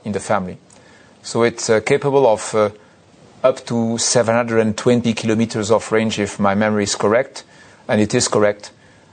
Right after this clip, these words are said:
uh, with no less than ninety-eight kilowatt hours of energy storage. At the same time, uh, we work very hard on the, uh, uh, uh, powertrain line,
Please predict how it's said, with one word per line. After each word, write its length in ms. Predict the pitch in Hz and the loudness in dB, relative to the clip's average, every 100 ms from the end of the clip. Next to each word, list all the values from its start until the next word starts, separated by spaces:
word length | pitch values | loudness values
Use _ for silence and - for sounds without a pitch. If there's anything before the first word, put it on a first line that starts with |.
| _ 120 | _ 0
uh, 280 | 110 107 107 | 4 4 2
with 200 | 120 110 | 0 0
no 140 | 117 120 | 2 4
less 240 | 113 107 | 2 0
than 160 | 110 107 | 0 0
ninety-eight 600 | 110 113 - 107 107 - | 0 -4 -2 0 0 -4
kilowatt 400 | 120 110 107 98 | -2 2 2 2
hours 320 | 107 104 - | 2 2 0
of 240 | 104 - - | -2 -2 -4
energy 400 | 139 110 101 110 | 0 0 0 -2
storage. 640 | 101 - 120 107 104 - _ _ - - - - - | -4 2 2 2 -4 -12 _ _ -20 -20 -20 -14 -4
At 100 | 120 | 0
the 80 | 117 | 0
same 280 | - 139 143 | 2 0 0
time, 420 | 143 147 185 - 233 | 0 0 -4 -6 -2
uh, 460 | 110 107 107 110 | 2 4 2 0
we 200 | 110 120 | -2 -4
work 300 | 120 131 127 | 0 2 2
very 280 | - 113 110 | 0 0 2
hard 320 | 113 120 120 - | 2 2 0 -2
on 320 | 123 110 107 | 0 0 0
the, 360 | 110 110 113 | -2 -2 -2
uh, 440 | - 110 104 104 104 - - _ _ - | 0 2 4 4 0 -6 -20 _ _ 0
uh, 40 | |
uh, 1000 | 101 101 101 95 - 262 - 95 - - 208 214 220 - _ - - | 2 4 2 2 -2 -8 -6 -4 -4 -4 -8 -10 -18 -20 _ -20 -4
powertrain 560 | 120 120 110 135 135 151 | 0 2 0 -2 0 0
line, 340 | 151 170 180 | 0 0 -6